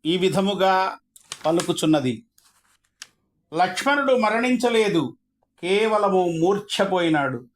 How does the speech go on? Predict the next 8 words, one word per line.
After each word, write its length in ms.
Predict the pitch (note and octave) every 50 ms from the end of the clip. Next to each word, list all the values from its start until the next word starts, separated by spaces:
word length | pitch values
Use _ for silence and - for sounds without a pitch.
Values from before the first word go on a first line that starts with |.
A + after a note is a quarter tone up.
| _ _ _ -
మారుతి 840 | C3+ C#3 C#3 C#3+ D3 D#3 D#3 D#3 D#3+ E3 F3+ G#3 A#3+ B3+ B3+ B3+ - _ _ _ - -
ఊరడిల్లుము, 840 | C3 C3+ D3+ F3 F3 F3 E3 D#3+ D3+ C#3 C3+ C3 B2 B2 A#2+ A#2 A2+ - _ _ _ _ _ _ -
మారుతి 760 | B2 C3 C3 C3 C3+ C3 - - C#3 D#3 F#3+ A3+ C4 - _ _ _ _ _ _ _ _ -
ఊరడిల్లుము. 800 | A2+ A#2+ B2+ C#3 D#3 D#3 D#3+ D3+ C#3+ C3 A#2+ A#2+ A2+ A2 G#2 A2 G#2+ G2+ _ _ _ _ _ _ _ _ - _ _ _ _ _ _ _ _ _ _ _ _ _ _ _ _ _ _ _ _ _ _ _ -
ఇంతటితో 680 | C3+ C3 B2+ - C#3 B2 B2 C3+ - E3 F3+ A3 A#3 - _ _ _ _ -
ఏడవ 420 | B2+ B2+ C#3 D3 D3 D3+ D#3 E3+ E3
భాగము 600 | D3+ B2+ D3 C#3+ C#3 B2+ C#3 C#3 C#3 D#3+ G#3 D4+ - _ _ _ _ _ _ _ _ _ _ _
సమాప్తమైనది. 1000 | - B2 A#2+ B2+ C3+ C#3 C3+ - - - C3+ C#3 C3+ C3 B2 B2 A#2 D3 G#3+ -